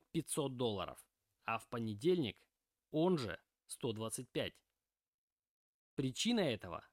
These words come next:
адаптированная цена. После того, как та или иная компания проводит процедуру дробления, на графике автоматически пересчитываются котировки,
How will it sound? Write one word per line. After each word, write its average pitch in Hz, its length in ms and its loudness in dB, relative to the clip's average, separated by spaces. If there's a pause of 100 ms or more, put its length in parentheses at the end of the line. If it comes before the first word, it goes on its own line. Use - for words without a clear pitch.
(140)
адаптированная 156 880 0
цена. 107 400 -4 (1300)
После 240 360 2
того, 190 220 4
как 131 220 -4
та 190 240 2
или 190 240 2
иная 170 280 2
компания 95 680 -4
проводит 151 420 -2
процедуру 151 500 -2
дробления, 151 640 0 (120)
на 143 180 2
графике 170 640 0
автоматически 175 1000 0
пересчитываются 135 840 -2
котировки, 120 640 -6